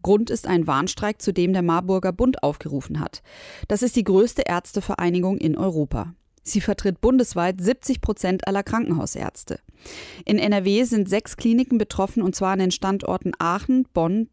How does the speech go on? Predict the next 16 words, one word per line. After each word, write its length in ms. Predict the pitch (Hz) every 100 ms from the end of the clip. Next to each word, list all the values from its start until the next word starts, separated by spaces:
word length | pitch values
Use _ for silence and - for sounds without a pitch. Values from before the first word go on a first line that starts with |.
| -
Düsseldorf, 600 | 190 208 196 185 190 - -
Essen, 400 | 208 - 240 226
Köln 380 | - 170 170 -
und 220 | 214 -
Münster. 500 | 170 143 - - 170 _ - - - - -
Manche 260 | 247 330
Patienten 440 | 277 247 240 233 214
müssen 240 | 202 185
deshalb 280 | 196 196 196
mit 140 | 180
längeren 400 | 175 175 165 156
Wartezeiten 640 | 135 165 208 - 214 226 202 -
oder 280 | 220 269
sogar 280 | 226 156 151
damit 300 | 147 151 151
rechnen, 320 | 156 - 208